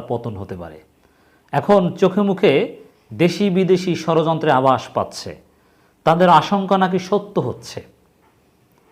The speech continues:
এবং তাদের মনের মধ্যেই ভয় কিন্তু আছে যে এবার জনগণের বিজয় হতে পারে। কারণ এত ম্যাসিভ স্কেলে জনগণের জাগরণ গত পনেরো ষোলো বছরে আওয়ামী লীগ দেখেনি,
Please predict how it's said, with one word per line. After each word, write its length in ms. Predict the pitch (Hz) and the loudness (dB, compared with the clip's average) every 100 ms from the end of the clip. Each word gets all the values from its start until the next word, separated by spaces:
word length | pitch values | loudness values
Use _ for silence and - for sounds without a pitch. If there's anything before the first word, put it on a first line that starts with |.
| _ - | _ 0
এবং 380 | 175 196 170 185 | 4 4 4 2
তাদের 240 | 165 180 | 2 4
মনের 260 | 170 165 208 | 2 0 2
মধ্যেই 340 | 214 202 208 | 0 4 4
ভয় 220 | 180 143 170 | 4 2 0
কিন্তু 240 | 160 135 | -2 -2
আছে 360 | 104 - 90 - _ - | -2 -4 -14 -18 _ -18
যে 100 | 127 | -4
এবার 340 | 151 170 170 | 4 6 4
জনগণের 440 | 143 156 156 147 139 | 2 0 0 -2 -4
বিজয় 240 | 123 120 | -6 -6
হতে 180 | 101 104 | -6 -10
পারে। 220 | 90 82 76 _ _ _ _ - | -12 -16 -18 _ _ _ _ -12
কারণ 140 | 131 | -8
এত 140 | 135 | -4
ম্যাসিভ 540 | 160 131 143 139 175 160 | -4 -2 -4 -4 -4 -4
স্কেলে 500 | 160 - 156 123 90 - _ _ _ _ 110 | -4 -4 -4 -4 -6 -18 _ _ _ _ -2
জনগণের 500 | 139 151 143 147 123 | -2 0 -2 -4 0
জাগরণ 520 | 127 120 127 110 180 - _ _ - | 0 2 0 -2 -8 -18 _ _ -6
গত 280 | 131 127 131 | -2 -2 -2
পনেরো 260 | 127 143 147 | -2 -2 -2
ষোলো 260 | - 151 | -2 -2
বছরে 380 | 127 123 - 139 | 0 0 0 0
আওয়ামী 320 | 120 120 120 | 0 0 -2
লীগ 220 | 117 107 98 | -4 -6 -6
দেখেনি, 320 | 117 147 | -6 -6